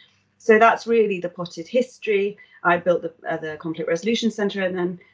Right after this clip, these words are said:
across the Red Line, I was very, uh, privileged to be invited to come as a, as, as one of the conflict resolution experts on Across the Red Line. And what we do there is, uh, take people from across different sides of the political debate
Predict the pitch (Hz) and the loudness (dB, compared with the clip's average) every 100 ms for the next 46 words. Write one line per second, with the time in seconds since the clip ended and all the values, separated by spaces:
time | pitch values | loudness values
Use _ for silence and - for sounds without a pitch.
0 | _ 196 - 233 - 220 208 202 240 262 | _ -6 2 2 2 0 2 2 2 2
1 | 226 190 180 170 196 196 190 185 175 160 | 0 -2 -4 -6 -6 -4 -4 -4 -4 -6
2 | 160 - 233 202 185 175 165 - - 175 | -8 -2 -2 2 2 2 0 -8 -6 -2
3 | 165 185 196 196 185 165 - - 160 165 | 0 2 0 0 -4 -6 -6 -4 -2 -2
4 | 160 _ _ - _ _ - 190 185 185 | -4 _ _ -20 _ _ 0 2 2 0
5 | 180 175 - 165 170 - - 165 175 165 | -2 -6 2 2 2 -4 -4 -4 -2 -2
6 | 156 160 160 160 - 147 151 151 - 143 | -4 -8 -8 -4 -4 -6 -8 -10 -8 -6
7 | - 160 - 143 135 - - 208 220 202 | -6 -6 -4 -4 -4 -2 2 2 2 -4
8 | 175 180 160 165 156 160 160 156 165 226 | -6 -2 -2 -2 -4 -4 -4 -4 -2 0
9 | 262 233 196 170 - 185 _ _ _ - | 0 4 4 2 -2 -10 _ _ _ -20
10 | _ - 180 175 175 170 170 - _ - | _ 0 6 6 6 0 -4 -14 _ -2
11 | 170 165 - 269 285 - 196 - 180 175 | 0 0 -2 -4 -4 -4 -8 -2 -2 -2
12 | 175 - 180 - - - 302 262 - - | -2 -2 -2 -2 -12 -8 -6 -6 -10 -18
13 | _ _ _ _ 277 277 262 220 220 208 | _ _ _ _ -4 -2 -2 0 2 2
14 | 196 175 190 180 170 196 190 - 185 175 | 0 -4 -2 -2 0 2 0 -2 -4 -4
15 | 165 165 170 - | -2 -2 -2 -6